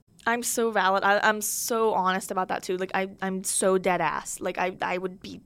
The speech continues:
perfectly happy if I saw a water skiing squirrel as, like, a birthday present or something. Like, I would be so content. I have a thing with squirrels lately. I just, oh my gosh, I'm just,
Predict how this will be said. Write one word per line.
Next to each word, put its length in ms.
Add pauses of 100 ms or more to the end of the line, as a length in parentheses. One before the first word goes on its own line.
perfectly 520
happy 500 (840)
if 100
I 80
saw 300
a 40
water 380
skiing 420
squirrel 540 (1160)
as, 120
like, 140
a 60
birthday 400
present 440
or 100
something. 460
Like, 140
I 120
would 120
be 100
so 1000 (220)
content. 600 (1600)
I 100
have 100
a 40
thing 220
with 80
squirrels 480
lately. 380
I 100
just, 240 (140)
oh 120
my 140
gosh, 300
I'm 100
just, 280